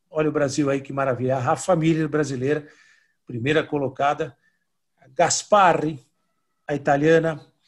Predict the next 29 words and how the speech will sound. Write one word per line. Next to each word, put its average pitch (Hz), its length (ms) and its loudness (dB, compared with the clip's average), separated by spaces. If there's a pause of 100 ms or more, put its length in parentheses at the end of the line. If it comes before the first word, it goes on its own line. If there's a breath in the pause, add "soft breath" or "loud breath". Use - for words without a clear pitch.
(760)
em 147 180 -10
segundo 147 340 -4
lugar. 143 280 2
A 156 60 0
Flaminia 165 560 0
Daina, 147 440 0
que 147 140 -10
vira 170 260 -4
e - 20 -4
mexe 175 220 0
tá - 80 -2
aqui 151 160 -4
no 147 80 -4
Brasil. 143 240 -4
Fiz 185 160 -8
até 202 180 -2
uma 233 160 -2
clínica 190 520 -2
lá 160 180 2
no 156 80 -4
Paineiras 147 460 -2
com - 160 -12
a, 120 60 -10
com - 120 -12
a 131 60 -6
Flaminia, 143 480 -6
muito 156 480 -2
gente 147 280 -6
boa. 156 360 -2